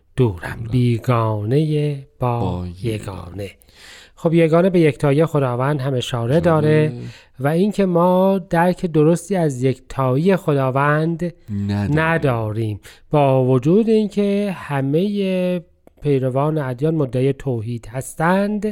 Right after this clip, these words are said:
Speaker 2: بله.
Speaker 1: اما ظاهراً حداقل با مفهوم این آشنایی کافی
Speaker 2: نداریم.
Speaker 1: نداریم.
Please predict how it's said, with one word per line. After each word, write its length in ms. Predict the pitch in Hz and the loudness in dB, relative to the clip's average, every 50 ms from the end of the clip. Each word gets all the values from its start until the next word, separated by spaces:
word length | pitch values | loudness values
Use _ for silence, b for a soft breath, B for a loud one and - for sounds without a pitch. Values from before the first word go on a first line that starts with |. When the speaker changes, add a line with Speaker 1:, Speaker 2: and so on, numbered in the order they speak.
| 208 - _ | -8 -8 _
Speaker 2:
بله. 500 | - 85 80 80 78 85 98 113 131 156 | -8 -8 -6 -8 -10 -8 -8 -6 -2 0
Speaker 1:
اما 280 | 175 190 202 202 196 190 | 2 2 4 4 2 2
ظاهراً 460 | 165 175 165 156 139 143 156 175 185 | 2 2 2 2 0 0 0 0 0
حداقل 680 | 180 165 165 156 147 - 147 147 147 151 175 190 208 202 196 b b b b b _ - | 0 0 -2 -2 -2 -2 -2 -2 -2 0 0 0 0 -2 -6 b b b b b _ 0
با 120 | - 151 143 | 0 2 2
مفهوم 640 | 143 143 135 139 135 - - - - 233 247 226 | 2 0 0 -2 -2 -4 -8 0 2 4 4 6
این 180 | 208 202 208 202 | 4 4 4 2
آشنایی 580 | 165 151 143 131 - - 139 131 127 123 127 | 2 2 0 0 -2 -4 -2 0 0 0 -2
کافی 720 | - - - 139 131 123 - - 156 156 160 165 170 170 165 _ _ - 95 92 | -4 -2 -2 0 0 0 0 2 2 4 4 2 2 0 -4 _ _ -10 -8 -6
Speaker 2:
نداریم. 380 | 90 82 78 78 69 131 135 151 | -6 -6 -8 -8 -4 -2 0 0
Speaker 1:
نداریم. 640 | 147 139 113 110 107 104 101 107 107 107 101 95 | 0 0 -2 -4 -6 -6 -8 -8 -8 -8 -10 -12